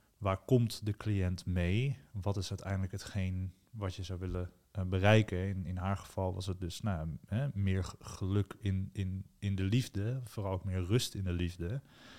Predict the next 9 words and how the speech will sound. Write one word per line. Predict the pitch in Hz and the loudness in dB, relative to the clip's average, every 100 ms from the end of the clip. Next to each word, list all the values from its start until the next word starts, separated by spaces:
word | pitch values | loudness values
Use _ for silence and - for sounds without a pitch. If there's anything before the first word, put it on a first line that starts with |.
| - - - - - - | -20 -20 -20 -20 -14 0
En | 101 | 4
hoe | 95 110 113 113 - _ _ - | 8 10 8 4 -2 _ _ 4
kan | 120 113 104 | 6 8 4
die | 98 101 | 0 -2
opstelling | 123 110 - 101 95 92 | -6 -6 -6 -4 -2 -2
daar | 90 92 | -2 0
eventueel | 104 92 - 95 92 87 | -2 -2 -4 -2 -2 -2
aan, | 92 92 - | -4 -6 -6
aan, | 95 92 92 | -2 -2 -2